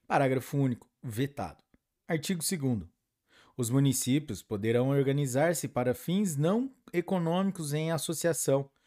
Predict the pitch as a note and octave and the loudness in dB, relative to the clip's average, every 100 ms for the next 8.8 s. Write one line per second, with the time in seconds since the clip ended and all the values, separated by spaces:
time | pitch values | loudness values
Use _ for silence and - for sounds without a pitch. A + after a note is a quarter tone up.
0 | - _ - A#2 G#2+ C3 G#2+ B2 C3+ A2 | -20 _ -8 -4 -2 0 0 0 0 -2
1 | A2 - A#2+ D3+ E3 E3 D#3+ E3+ A2+ F#2 | -6 -6 -4 -4 -2 -4 -4 -6 -8 -10
2 | - - _ _ _ C3 D3+ C#3 D3+ D3 | -16 -20 _ _ _ -4 -2 -2 -2 -2
3 | D3 _ _ _ _ C3+ A#2+ C3 C3+ B2+ | -6 _ _ _ _ -2 -2 0 0 0
4 | - D3 E3+ C3+ C#3 C#3 A#2+ B2+ D3 C#3 | 0 0 2 2 2 -2 -4 -2 -2 -2
5 | C#3 B2 G2 - _ _ - C#3+ D3 C#3+ | -8 -8 -8 -12 _ _ -2 0 0 0
6 | A#2+ A2+ _ _ _ _ - A#2 - C3+ | -2 -6 _ _ _ _ -4 -2 0 2
7 | E3 C3 A2+ A#2 D3 D#3+ - A#2+ C3+ B2 | 2 2 -2 -2 -4 -4 -8 -6 -6 -2
8 | B2 D3+ D3 D#3+ D3+ G#2 F#2 | -2 -2 -6 -8 -4 -4 -6